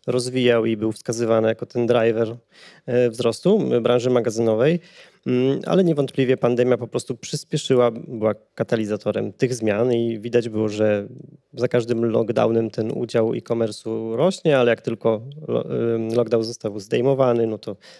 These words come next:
znowu spadał. I z punktu widzenia podmiotu, który wnikliwie się przygląda całemu rynkowi, jak te perspektywy wyglądają,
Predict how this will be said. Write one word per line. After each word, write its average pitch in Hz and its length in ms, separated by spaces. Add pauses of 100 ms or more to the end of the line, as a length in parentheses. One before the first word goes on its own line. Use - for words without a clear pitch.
znowu 123 260
spadał. 110 320 (320)
I 131 80
z - 60
punktu 165 320
widzenia 147 340
podmiotu, 123 400
który 117 240
wnikliwie 110 480
się 117 120
przygląda 120 460
całemu 123 680
rynkowi, 120 540 (400)
jak 131 240
te 127 100
perspektywy 117 640
wyglądają, 110 840